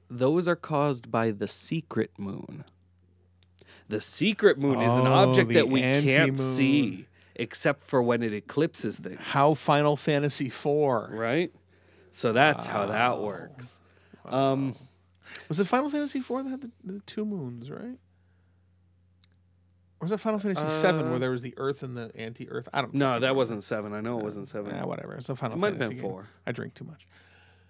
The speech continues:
Speaker 1: Wasn't five?
Speaker 2: No, it wasn't five. Uh, maybe it
Speaker 1: With
Speaker 2: was
Speaker 1: the
Speaker 2: five.
Speaker 1: dwarves were on the moon, right?
Speaker 2: No, that's, no, no, no.
Speaker 1: That
Speaker 2: The
Speaker 1: is
Speaker 2: ol-, the only
Speaker 1: five.
Speaker 2: game where you go to the moon is four.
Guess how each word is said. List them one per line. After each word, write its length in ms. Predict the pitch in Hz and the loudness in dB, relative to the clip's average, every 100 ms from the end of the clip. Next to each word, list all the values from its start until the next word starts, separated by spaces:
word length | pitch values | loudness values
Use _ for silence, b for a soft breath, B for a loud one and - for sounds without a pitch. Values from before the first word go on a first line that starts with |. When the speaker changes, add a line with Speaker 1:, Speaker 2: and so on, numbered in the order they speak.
| - | -6
Speaker 1:
Wasn't 280 | 196 233 | -4 -4
five? 520 | - 202 240 262 - _ _ _ _ _ _ - | -6 -4 -4 -8 -14 _ _ _ _ _ _ -14
Speaker 2:
No, 240 | 170 131 | -10 -8
it 60 | 117 | -10
wasn't 220 | 117 123 | -14 -18
five. 140 | - _ _ - | -20 _ _ -16
Uh, 200 | 127 120 | -14 -14
maybe 120 | 117 113 | -16 -8
it 80 | |
Speaker 1:
With 20 | 135 | -6
Speaker 2:
was 140 | 131 | -6
Speaker 1:
the 40 | 127 | -6
Speaker 2:
five. 80 | 123 | -2
Speaker 1:
dwarves 680 | 165 151 107 98 - - - _ _ _ | 0 2 0 -6 -16 -20 -20 _ _ _
were 160 | - 117 | -10 -8
on 140 | 107 | -6
the 60 | 104 | -8
moon, 260 | 101 98 95 | -8 -8 -8
right? 260 | 107 139 - _ _ _ _ _ - | -10 -12 -16 _ _ _ _ _ -12
Speaker 2:
No, 160 | 156 | -8
that's, 600 | 139 143 156 - - - _ _ _ _ _ _ - | -4 -4 -4 -12 -20 -20 _ _ _ _ _ _ -12
no, 200 | 127 117 | -12 -12
no, 200 | 107 107 - | -14 -18 -20
no. 300 | - 123 113 _ b b | -12 -12 -12 _ b b
Speaker 1:
That 140 | 147 | 2
Speaker 2:
The 80 | 165 | 6
Speaker 1:
is 160 | 220 - | 4 4
Speaker 2:
ol-, 80 | - | 2
the 60 | 202 | 4
only 240 | 208 233 | 6 4
Speaker 1:
five. 80 | 190 | 2
Speaker 2:
game 240 | 196 196 | 0 0
where 100 | 185 | -2
you 140 | 160 151 | -6 -6
go 280 | 139 143 143 | -2 -2 -2
to 360 | - - 170 | -8 -10 -8
the 120 | 143 135 | -8 -8
moon 440 | 127 131 143 156 | -8 -8 -8 -8
is 200 | 120 - | -10 -12
four. 480 | - - 95 - | -14 -16 -18 -20